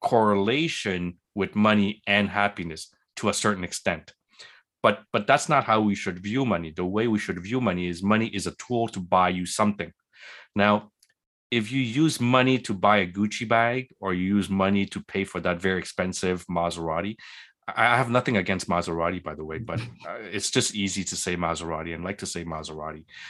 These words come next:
Speaker 1: But I could use that same money to buy or, or lease a Mercedes or, uh, a Land Rover. I apologize for all those of you who have Land Rovers out there. But if we're using money to buy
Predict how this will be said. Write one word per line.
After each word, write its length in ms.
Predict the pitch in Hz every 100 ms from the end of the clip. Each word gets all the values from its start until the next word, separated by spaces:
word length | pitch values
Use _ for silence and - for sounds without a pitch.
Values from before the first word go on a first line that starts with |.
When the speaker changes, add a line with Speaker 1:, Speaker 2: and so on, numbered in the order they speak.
| - -
Speaker 1:
But 200 | 107 - -
I 120 | - 151
could 220 | 233 175
use 180 | 180 147
that 140 | 123
same 240 | - 113
money 300 | 104 101 98 95 -
to 340 | 95 95 90 _ _ - -
buy 440 | 87 90 92 95
or, 220 | 92 90 -
or 160 | 95 90
lease 240 | 98 98
a 40 |
Mercedes 760 | 90 82 - 90 87 87 87 82
or, 640 | 85 87 85 82 82 80 - _ _ _ _
uh, 320 | 87 80 78 -
a 320 | 87 80 85 85
Land 340 | 95 92 92
Rover. 400 | 90 85 90 92
I 80 | 87
apologize 520 | 80 92 85 82 82
for 140 | - 85
all 180 | 85
those 260 | 85 85 82
of 60 | 82
you 180 | 82
who 80 | 82
have 180 | 82 80
Land 260 | 82 82 82
Rovers 480 | 80 80 80 82 - -
out 80 | - -
there. 200 | 78 78 - - - _
But 240 | 104 98 - _ _ _ _
if 200 | 120 107
we're 100 | 147
using 540 | 151 127 151 139 123 110
money 400 | 107 113 110 101
to 240 | - 85 -
buy 480 | 98 98 98 95